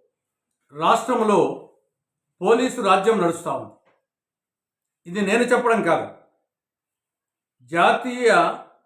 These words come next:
నేర గణాంక సంస్థ నివేదిక చెప్తా ఉంది,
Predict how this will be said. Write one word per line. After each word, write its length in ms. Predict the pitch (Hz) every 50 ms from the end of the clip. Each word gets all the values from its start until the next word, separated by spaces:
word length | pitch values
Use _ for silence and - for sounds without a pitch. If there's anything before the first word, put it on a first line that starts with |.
| _ _
నేర 360 | 131 135 147 175 214 240 240 240 233
గణాంక 460 | 180 185 190 220 226 220 220 220 208
సంస్థ 320 | - 190 196 190 196 - 190
నివేదిక 400 | 175 160 - 196 202 190 - 180 - 156
చెప్తా 220 | 143 - - 135 120
ఉంది, 200 | 113 107 104